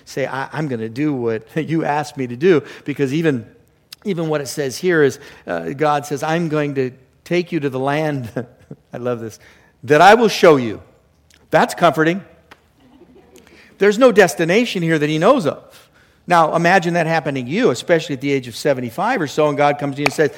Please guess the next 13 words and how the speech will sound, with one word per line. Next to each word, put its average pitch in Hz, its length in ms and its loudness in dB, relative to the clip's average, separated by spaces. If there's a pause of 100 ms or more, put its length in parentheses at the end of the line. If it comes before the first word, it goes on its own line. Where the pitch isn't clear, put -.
(140)
"Hey, 269 400 2
pack 339 240 -2
up 185 160 4
everything, 156 480 2 (240)
move 269 400 4
to 220 100 0
the 190 120 2
land 285 320 0
that 240 100 2
I 226 140 4
will 220 180 0
show 277 300 -2
you." 139 240 -6